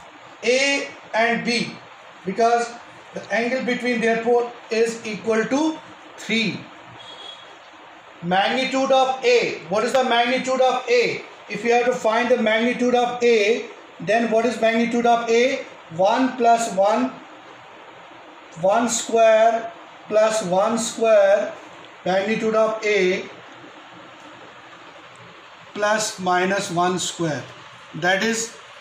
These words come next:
one plus one minus, plus one, that is root three, and again for more magnitude of B, that will be root three.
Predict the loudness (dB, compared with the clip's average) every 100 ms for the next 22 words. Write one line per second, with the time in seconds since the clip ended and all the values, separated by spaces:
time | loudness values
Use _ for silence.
0 | -18 -4 0 0 -2 -4 -2 0 0 -2
1 | 0 0 0 0 2 2 -2 -6 -2 0
2 | 0 -2 0 0 0 -2 -2 -4 -2 2
3 | 0 -2 -12 -20 -20 -16 -2 0 0 -2
4 | -4 -12 -14 -6 -2 -2 0 2 2 0
5 | 2 2 0 -8 -16 -20 -20 -20 -20 -8
6 | 0 2 4 4 4 2 -8 -18 -10 0
7 | 2 4 2 2 2 0 0 0 0 -2
8 | -10 -2 0 0 -2 0 0 0 0 -2
9 | -2 -2 -2